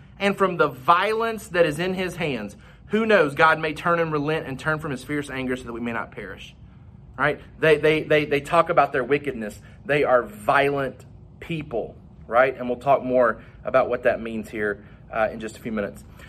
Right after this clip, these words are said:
Um, all right, introduction. Let's jump in to that part, and then we'll get right into the outline. Uh, the account takes place during the time of Jeroboam the second ruling in Israel.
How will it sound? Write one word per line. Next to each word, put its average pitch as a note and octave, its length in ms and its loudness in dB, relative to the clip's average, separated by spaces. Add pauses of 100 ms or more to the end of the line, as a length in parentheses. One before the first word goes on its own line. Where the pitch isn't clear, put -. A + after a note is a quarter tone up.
(540)
Um, D#3+ 580 2 (480)
all F#3 100 6
right, - 180 4 (340)
introduction. G#3 800 4 (160)
Let's D3 160 -10
jump F3 280 2
in F3+ 460 0
to D3+ 120 -12
that D#3+ 240 2
part, F3 180 6
and D3+ 80 -2
then D3 80 -2
we'll C#3+ 80 -2
get D3 100 -2
right C#3 140 4
into C#3 140 -10
the C3+ 100 -4
outline. A2+ 360 -4 (280)
Uh, C3 120 -4
the C#3+ 120 -4
account F3 320 2
takes F#3+ 220 0
place F3 280 4
during E3+ 280 2
the D3 40 -8
time E3 300 2
of D3 80 -6
Jeroboam D#3+ 440 2
the D3 60 -4
second F3+ 480 -2
ruling D#3+ 300 -2
in D3+ 100 -4
Israel. F#3+ 560 2